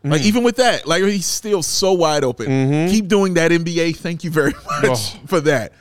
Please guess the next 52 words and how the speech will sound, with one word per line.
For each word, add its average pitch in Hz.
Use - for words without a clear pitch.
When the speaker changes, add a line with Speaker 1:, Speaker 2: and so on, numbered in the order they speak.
Speaker 1:
Leave 190
that 165
man 156
alone. 135
Let 143
him 123
shoot. 117
Speaker 2:
Let 151
him 117
shoot. 190
Speaker 1:
Let 135
him -
Speaker 2:
That 156
Speaker 1:
shoot. 143
Speaker 2:
one, 170
uh, 151
corner 160
three 156
that 143
Pat 156
knocked 151
down 151
on 139
Sunday 156
Speaker 1:
Mm. 117
Speaker 2:
where 143
it 143
was, 143
like, 131
a 123
catch 165
and 143
shoot 165
opportunity, 151
and 135
then 127
a 117
closeout 143
came 135
flying 147
at 139
him, 156
and 135
he 139
Speaker 1:
Mm. 127
Speaker 2:
just 135
gave 143
a 131
quick -
little 165
pump 156
fake, 170